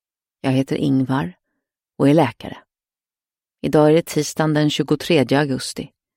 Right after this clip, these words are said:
Klockan är halv tre på eftermiddagen." Läkare. Tungan är torr.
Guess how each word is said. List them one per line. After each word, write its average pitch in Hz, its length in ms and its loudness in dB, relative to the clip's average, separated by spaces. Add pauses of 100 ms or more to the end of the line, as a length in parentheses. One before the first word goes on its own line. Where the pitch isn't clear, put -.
(640)
Klockan 135 320 0
är 139 60 4
halv 139 320 0
tre 135 260 -4
på 143 120 -2
eftermiddagen." 127 680 -6 (2000)
Läkare. 143 680 -6 (1700)
Tungan 143 360 4
är 135 80 0
torr. 147 520 -10